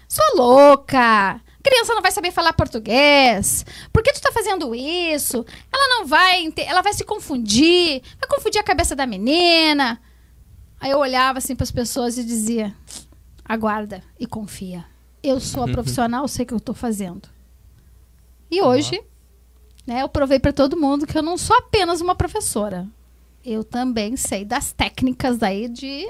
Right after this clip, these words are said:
Speaker 1: aprender, <laughs> né, desde que... Aí às vezes as pessoas dizem assim, "Nossa, posso botar meu filho?" E eu, "Não dá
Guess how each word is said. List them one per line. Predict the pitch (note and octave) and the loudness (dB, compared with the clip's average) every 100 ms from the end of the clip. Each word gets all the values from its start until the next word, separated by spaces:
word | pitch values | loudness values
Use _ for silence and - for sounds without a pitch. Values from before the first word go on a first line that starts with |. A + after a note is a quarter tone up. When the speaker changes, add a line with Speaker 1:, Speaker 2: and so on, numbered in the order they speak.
| - | -8
Speaker 1:
aprender, | B3+ B3 C4+ A#3 G#3+ G#3+ B3+ E4+ A4+ - A4+ G4 | -6 -2 -2 -2 -2 -2 -2 -2 -2 -2 0 2
<laughs> | - C3 - G4+ C#4+ | 2 2 2 0 0
né, | C#4+ D4 D#4 | 2 2 2
desde | C4+ C#4+ C#4 C#4+ D4 | 4 6 6 4 0
que... | - D4 D4+ D#4+ - - - | -2 -4 -4 -6 -10 -20 -6
Aí | C4 D4+ | 0 2
às | D#4+ | 2
vezes | F#4 | 0
as | G4+ | -4
pessoas | G4 E4 E4 | -4 -4 -4
dizem | F4+ | -4
assim, | G4 F#4 | -4 0
"Nossa, | E4+ F#4 C5+ C#5+ B4+ | 4 4 4 2 0
posso | C5+ - | 0 2
botar | D#5 C#5 | 0 0
meu | B4+ | -2
filho?" | - B4 B4 G4 D#4+ | 2 4 4 2 2
E | |
eu, | D#4 | 0
"Não | D#4 F#4 | 0 -2
dá | G#4+ G#4+ A4+ | 2 2 2